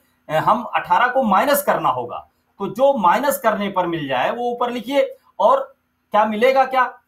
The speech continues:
टू हंड्रेड। अगर हम इसमें से ही अठारह को निकाल दें तो टू हंड्रेड मिलेगा। अब वही अठारह इसमें जोड़ें, उससे multiply करें, मतलब जो nearest number hundred वाला आ रहा है उसको वैसे का वैसे लिखें, और दूसरा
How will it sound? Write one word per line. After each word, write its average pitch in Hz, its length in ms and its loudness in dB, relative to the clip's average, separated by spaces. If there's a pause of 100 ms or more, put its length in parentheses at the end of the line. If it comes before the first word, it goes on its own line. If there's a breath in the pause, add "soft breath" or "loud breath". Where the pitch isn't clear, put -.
(160)
टू 175 160 -4
हंड्रेड। 165 340 -4 (600)
अगर 147 260 -4
हम 202 200 -2
इसमें 190 360 -8
से 202 140 -8
ही 202 180 -2
अठारह 160 380 0
को 196 180 -4
निकाल 160 440 0
दें 208 220 -4
तो 240 160 2
टू 277 220 2
हंड्रेड 269 220 2
मिलेगा। 214 320 0 (440 soft breath)
अब 220 220 0
वही 220 260 0
अठारह 233 320 2
इसमें 254 300 -4
जोड़ें, 277 400 4
उससे 269 500 -4
multiply 185 500 -2
करें, 101 220 -8 (320)
मतलब 226 300 -4
जो 262 180 0
nearest 233 440 -6
number 226 220 0
hundred 175 340 -2
वाला 202 220 4
आ 156 120 4
रहा 151 180 2
है 262 100 4
उसको 240 420 -6
वैसे 220 260 -8
का 240 140 2
वैसे 185 300 -6
लिखें, 277 520 -8 (640)
और 269 400 2 (280)
दूसरा 214 500 0